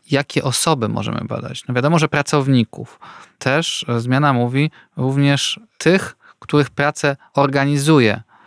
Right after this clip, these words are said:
pracodawca. No i tutaj, e, autorzy mieli na myśli chociażby pracowników tymczasowych. Ale pytanie, czy jeżeli ja mam podwykonawcę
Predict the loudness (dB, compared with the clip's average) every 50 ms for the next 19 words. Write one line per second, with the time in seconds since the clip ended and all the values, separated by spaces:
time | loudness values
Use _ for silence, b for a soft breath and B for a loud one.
0 | b -4 -2 -2 -2 -2 -2 0 0 -2 -2 -2 -6 -4 0 2 2 2 0 B
1 | B B B B B -2 0 2 2 2 0 0 0 0 0 0 0 -2 -2 -2
2 | -2 0 0 -2 -2 0 0 0 0 0 0 0 0 -2 -2 -4 -4 b b b
3 | -2 0 0 0 2 0 0 0 -2 -4 -6 -4 -2 -2 -2 -2 -4 -6 -4 -2
4 | 0 0 0 0 0 0 -2 0 -2 -2 -2 -2 -2 2 0 0 0 -2 -8 b
5 | b b 0 2 2 2 2 0 -2 -2 -4 -6 -8 -6 -4 -2 -2 0 0 0
6 | 0 0 0 0 -2 -2 0 0 2 2 4 2 2 2 2 2 0 B B B
7 | B B B 0 0 2 0 0 0 0 0 2 0 0 0 0 0 0 0 -2
8 | -4 -6 -10 -12 -12 -12 -12